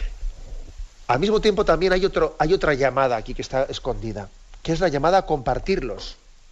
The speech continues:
Lo que gratis, lo que gratis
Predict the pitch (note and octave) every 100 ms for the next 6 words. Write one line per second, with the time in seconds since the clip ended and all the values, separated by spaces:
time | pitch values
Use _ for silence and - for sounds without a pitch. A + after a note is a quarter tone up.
0 | - _ - _ _ - C3 C3+ C#3+ B2
1 | C3+ D#3 - E3+ E3+ - C#3+ C3 C3+ A#2+
2 | D3+ F3 D#3 D#3 -